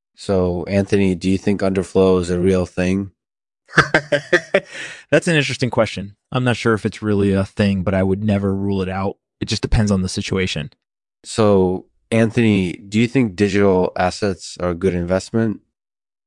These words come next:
Speaker 2: It's hard to say. I'm more of a risk-averse person, so I would probably only invest in them if I knew they were definitely safe. But again, it all depends on the situation.
Speaker 1: So, Anthony, do you think underflow exists?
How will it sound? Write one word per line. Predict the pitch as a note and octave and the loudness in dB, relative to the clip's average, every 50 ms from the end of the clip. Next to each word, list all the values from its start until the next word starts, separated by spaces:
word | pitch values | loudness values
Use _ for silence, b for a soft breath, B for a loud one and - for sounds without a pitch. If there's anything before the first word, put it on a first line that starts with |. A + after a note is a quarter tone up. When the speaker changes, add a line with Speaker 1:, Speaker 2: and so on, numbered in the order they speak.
| _ _ | _ _
Speaker 2:
It's | - A2+ - | -10 -8 -4
hard | - G#2+ G2+ F#2+ | -4 -4 -4 -4
to | F2+ | -6
say. | - G#2+ D2 C#2+ C2+ - _ _ _ _ - | -6 -4 -4 -4 -6 -8 _ _ _ _ -2
I'm | A#2+ | 0
more | B2 B2+ A#2+ | 2 2 2
of | G#2+ A2 | 2 2
a | G#2 | 2
risk-averse | G2 A2+ A2 - - F#2+ G#2 G#2+ G#2 - | 2 0 0 0 -2 -4 -2 -2 -4 -4
person, | - - A2 G#2+ - A#2 A#2 A#2 - _ _ | -4 -4 -4 -4 -4 -4 -6 -6 -8 _ _
so | - - A2+ G#2+ | -6 0 2 2
I | G#2 | 4
would | G#2 G#2 G2+ - | 4 2 2 2
probably | - - A2 A2 A#2 A2 | 2 2 2 2 0 0
only | G#2 G#2 G2+ G2 G2 | 0 0 0 -2 -2
invest | G2 F#2+ F#2 G2+ G2+ - - | -2 -2 -2 -4 -4 -4 -4
in | G2+ | -4
them | G#2 G2+ G2 G#2+ | -4 -4 -4 -4
if | G2+ - | -6 -6
I | G2+ G2+ | -6 -4
knew | G2+ G2+ G2 | -4 -2 -2
they | G2 G2 | -2 -2
were | F#2 G2 | -2 -2
definitely | F#2 G2 F#2+ - G#2 G2 F#2+ | -4 -6 -6 -6 -8 -8 -8
safe. | - - - - - - - _ - | -8 -10 -10 -10 -12 -14 -12 _ -2
But | B2 A#2+ G#2+ - - | -2 -2 -2 -2 -6
again, | C3+ A#2 A#2+ G2+ G2+ | -4 -2 -2 -2 -2
it | F#2 - | -2 0
all | G2+ A2+ A2 | 2 2 2
depends | G#2 - - G#2+ G2+ | 2 2 0 2 2
on | G#2+ G#2+ | 0 0
the | G#2 | -2
situation. | F#2+ - G#2 - A2 G#2+ G2+ - - G#2+ G#2 - B B B _ _ _ _ _ _ _ _ _ | -2 -4 -6 -4 -2 -2 -2 -2 -2 -4 -6 -8 B B B _ _ _ _ _ _ _ _ _
Speaker 1:
So, | - - A#2 G#2+ G#2 G2+ G2 F#2 - - | -6 0 2 2 4 4 2 0 0 0
Anthony, | A2+ A2+ A2+ G#2 - A2+ A2 G#2+ | 2 2 2 2 2 2 2 2
do | G2+ G2+ | 2 2
you | G#2+ G2+ | 0 0
think | - A#2+ G#2+ F#2+ | 0 0 -2 0
underflow | - G#2+ G2+ G#2 G#2 F#2+ - - G#2 G2+ G2+ F#2 | -2 -2 0 0 -2 -2 -2 0 2 2 2 2
exists? | E2 - - F#2+ F#2+ A#2 - - - - - - - - - - | 0 -2 0 2 2 2 0 -2 -8 -18 -18 -16 -16 -16 -18 -20